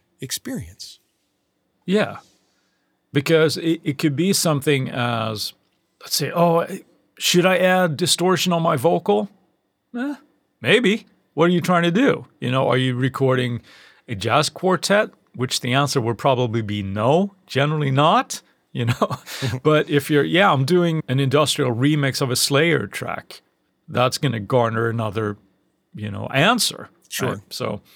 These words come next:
Speaker 2: as a general rule, I think it, it's a, it's a lazy argument. There are no rules. Okay. That it, it, it simply doesn't help. So
Speaker 1: <laughs>
Speaker 2: have you had any experiences where, where, where people have asked you things like that and you've been tempted to say that? Or
Speaker 1: No.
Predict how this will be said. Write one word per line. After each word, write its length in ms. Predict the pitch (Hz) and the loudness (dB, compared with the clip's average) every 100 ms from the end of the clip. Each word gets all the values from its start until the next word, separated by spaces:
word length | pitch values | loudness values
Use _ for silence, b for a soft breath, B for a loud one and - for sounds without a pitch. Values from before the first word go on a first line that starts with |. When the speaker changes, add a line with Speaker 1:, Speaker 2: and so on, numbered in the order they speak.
| B B B B | B B B B
Speaker 2:
as 180 | - 143 | 0 0
a 60 | 151 | 0
general 460 | 110 185 190 175 139 | 0 2 2 2 0
rule, 280 | 151 147 120 | 0 0 0
I 60 | |
think 340 | 117 170 147 135 | -2 -2 -2 -2
it, 140 | 131 | -6
it's 260 | - 120 - | -4 -6 -4
a, 200 | 120 110 | -6 -8
it's 200 | - 123 | -8 -6
a 40 | - | -4
lazy 420 | 110 131 135 120 | 0 0 0 -2
argument. 520 | 123 117 104 104 - - _ _ _ | 0 0 0 -6 -10 -16 _ _ _
There 200 | 110 123 | 0 2
are 120 | 120 | 2
no 160 | 113 107 | -2 -6
rules. 540 | - - - - - _ _ _ _ - | -8 -10 -14 -16 -18 _ _ _ _ -20
Okay. 320 | - - - _ _ _ _ _ _ _ _ | -20 -20 -20 _ _ _ _ _ _ _ _
That 120 | - 104 _ - | -16 -16 _ -20
it, 220 | 131 - | -18 -16
it, 140 | 135 _ _ - | -20 _ _ -16
it 180 | 110 | -10
simply 360 | - 131 101 104 | -4 -4 -4 -8
doesn't 280 | 98 101 - | -10 -12 -12
help. 260 | 98 87 _ _ _ | -14 -16 _ _ _
So 120 | 127 | -4
Speaker 1:
<laughs> 420 | 98 95 156 127 175 | -2 0 -2 0 2
Speaker 2:
have 100 | 143 | 4
you 80 | 160 | 4
had 100 | 175 | 4
any 140 | 160 | 4
experiences 600 | 151 143 165 175 170 165 | 2 2 2 4 2 2
where, 200 | 143 185 | 4 4
where, 240 | 156 160 165 | 4 2 4
where 180 | 143 | 0
people 320 | 135 165 135 139 | 2 2 2 2
have 80 | 127 | 2
asked 280 | 143 - | 2 2
you 80 | 180 | -2
things 240 | 165 175 180 | -2 -2 0
like 140 | 156 | 2
that 120 | 170 | 2
and 80 | 151 | 2
you've 140 | 131 | 0
been 160 | 123 113 | -2 -4
tempted 480 | - 139 139 139 98 | -2 -2 0 -2 -2
to 80 | 110 | -8
say 280 | - 113 143 | -4 -2 2
that? 340 | 190 233 208 | 2 2 0
Or 120 | 127 | 2
Speaker 1:
No. 180 | 139 120 | 2 2